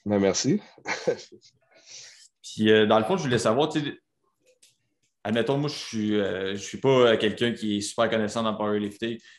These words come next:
Speaker 2: sais, euh, je m'intéresse de plus en plus, je veux dire, avec la compétition que j'ai été voir à ton gym il y a pas long, euh, ça m'a vraiment comme mis, euh, l'étincelle, si on veut. Mais admettons, pour un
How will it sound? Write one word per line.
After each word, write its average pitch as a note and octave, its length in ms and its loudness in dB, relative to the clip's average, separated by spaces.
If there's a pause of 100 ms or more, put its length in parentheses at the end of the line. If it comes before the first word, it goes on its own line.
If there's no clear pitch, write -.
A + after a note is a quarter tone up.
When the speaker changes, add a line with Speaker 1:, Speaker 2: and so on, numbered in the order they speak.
Speaker 2:
sais, A2 280 4
euh, G#2 200 4
je G#2 140 -2
m'intéresse G#2+ 420 0
de A2 60 0
plus A2 180 -6
en G#2 100 0
plus, A#2 300 -4
je G#2 80 -4
veux G#2 60 -4
dire, G#2 100 -2
avec G2+ 240 -4
la G2+ 80 -6
compétition G#2 500 -6
que G#2+ 160 0
j'ai G2+ 140 -4
été G#2 140 -2
voir G#2 160 0
à - 20 -2
ton G#2 180 -2
gym G#2+ 160 -2
il G#2+ 60 0
y - 20 -2
a G#2 40 -2
pas G2 120 -6
long, G#2 320 -4
euh, G2 220 -8
ça - 140 -10
m'a G2 120 -6
vraiment G2+ 380 -4
comme G2+ 220 -4
mis, G#2 200 0
euh, F2 180 -6
l'étincelle, G2+ 500 -6
si B2 100 -8
on A2 160 0
veut. C#3 100 -8 (520)
Mais A2+ 360 2 (400)
admettons, B2+ 340 -2
pour C3+ 200 0
un A2 240 2